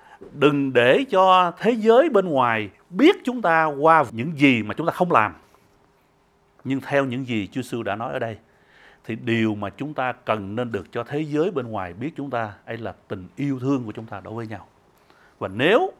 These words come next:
đây không phải là vấn đề mà chúng ta đang hướng đến, thì chúng ta biết rằng có điều gì đó sai trật rồi.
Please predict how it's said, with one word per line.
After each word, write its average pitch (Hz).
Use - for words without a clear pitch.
đây 196
không 202
phải 143
là 113
vấn 175
đề 123
mà 104
chúng 147
ta 147
đang 143
hướng 202
đến, 208
thì 101
chúng 113
ta 110
biết 117
rằng 95
có 127
điều 120
gì 90
đó 107
sai 98
trật 82
rồi. 85